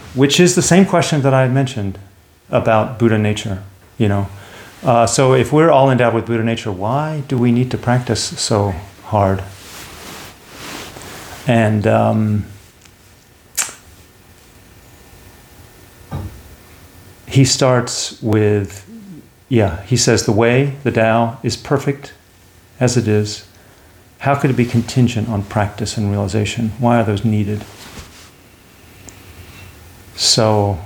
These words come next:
I think when he says "the way" here, I translate that as the way. The way could be different ways, I think, actually. But the way of wordlessness, um, the way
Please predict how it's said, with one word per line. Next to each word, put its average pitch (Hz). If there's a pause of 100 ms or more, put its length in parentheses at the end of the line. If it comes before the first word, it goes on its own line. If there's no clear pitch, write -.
(140)
I 147
think 156
when 123
he 160
says 160
"the 127
way" 120
here, 101 (300)
I 123
translate 107
that 104
as 104
the 113
way. 110 (880)
The 120
way 113
could 113
be 107
different 104
ways, 95
I 98
think, 104
actually. 95 (440)
But -
the 131
way 117
of 101
wordlessness, 110 (640)
um, 98 (960)
the 117
way 104